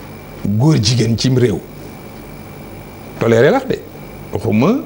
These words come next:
ne góor jigéen acte yi muy def duñ ko sanctionné, mais toléré mu nekk góor jigéen. Ku mën a toléré suufes, xeesal ba weex,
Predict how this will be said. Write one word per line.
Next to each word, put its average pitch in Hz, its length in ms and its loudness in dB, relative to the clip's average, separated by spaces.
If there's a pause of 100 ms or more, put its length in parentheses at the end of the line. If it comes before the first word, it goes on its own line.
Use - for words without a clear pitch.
(160)
ne 104 220 2
góor 113 240 4
jigéen 123 300 2
acte - 260 -4
yi 120 60 2
muy 139 160 2
def - 360 -2 (1500)
duñ 127 180 4
ko 190 100 0
sanctionné, 147 440 6 (440)
mais 110 160 4
toléré 156 440 6
mu 123 220 4
nekk 160 320 4
góor 165 200 6
jigéen. 110 240 4 (1400)
Ku 220 120 4
mën 262 180 6
a 254 40 6
toléré 190 640 6 (160)
suufes, - 840 2 (540)
xeesal 175 360 4
ba 151 120 4
weex, 123 240 2